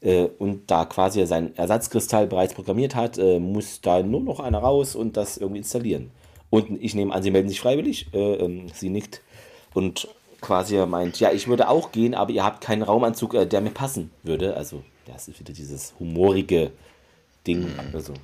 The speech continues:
Speaker 2: Was an der Stelle auch ein bisschen merkwürdig ist, also bitte, wenn das ein Gate ist, was ein D H D integriert hat oder so,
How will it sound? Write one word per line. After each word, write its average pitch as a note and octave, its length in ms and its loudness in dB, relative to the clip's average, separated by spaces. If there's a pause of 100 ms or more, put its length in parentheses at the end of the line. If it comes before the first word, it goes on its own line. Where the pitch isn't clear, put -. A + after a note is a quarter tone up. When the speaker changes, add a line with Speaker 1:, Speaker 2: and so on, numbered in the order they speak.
(160)
Speaker 2:
Was G2+ 380 2
an A2+ 160 0
der A#2 140 6
Stelle A2+ 340 2
auch A2 120 4
ein A#2 80 -4
bisschen A2 280 2
merkwürdig G#2+ 480 2
ist, E2+ 160 0
also F#2+ 220 4
bitte, G2 320 2
wenn F2+ 100 4
das G#2 160 2
ein F#2+ 180 2
Gate A2 280 2
ist, G#2+ 180 -2
was G2+ 160 0
ein F#2+ 220 -2
D A2+ 200 -4
H - 280 -2
D C3+ 60 -10
integriert F2 720 -2
hat G#2+ 180 2
oder G#2+ 240 4
so, A#2+ 340 0